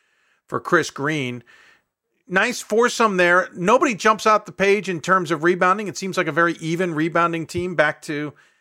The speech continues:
the fact that five point eight rebounds per game from Murphy, uh, who's not even in that group we were just talking about. So everybody seems to rebound. Everybody seems to score.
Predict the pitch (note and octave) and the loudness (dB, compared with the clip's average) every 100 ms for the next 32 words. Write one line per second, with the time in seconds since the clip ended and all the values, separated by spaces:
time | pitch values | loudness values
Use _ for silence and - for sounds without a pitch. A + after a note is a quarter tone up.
0 | _ - C3 D#3+ D#3 - C#3+ C#3 - C#3+ | _ -10 -2 0 0 -2 -2 -2 -2 -2
1 | D3 - D3 C#3+ C3 C3+ C#3 C#3 C3 C#3 | -2 -4 -4 -4 -4 -4 -4 -4 -6 -6
2 | B2+ C#3 B2+ A#2+ B2 D#3 - G2+ - _ | -6 -6 -8 -6 -4 -4 -4 -8 -10 _
3 | _ _ _ - A#2+ B2+ A2+ C3+ C#3 C3 | _ _ _ -12 -6 -4 0 -2 -2 -6
4 | B2+ B2 A2+ C3 C3+ B2 A2+ A2 - C3 | -6 -6 -6 -8 -8 -8 -8 -8 -4 -4
5 | C#3 G2+ - C#3+ C3+ D#3+ G#3 F#3+ F#3 F3+ | -4 -8 -6 -6 0 2 2 0 0 -4
6 | D3+ C#3+ C3+ C3+ C3 C#3+ - F#3 G3 F3 | -4 -4 0 0 0 -2 -2 0 0 -2
7 | F#3+ E3+ D3 D3 - C#3+ C3+ E3 | -2 -8 -8 -12 -6 -2 -2 -4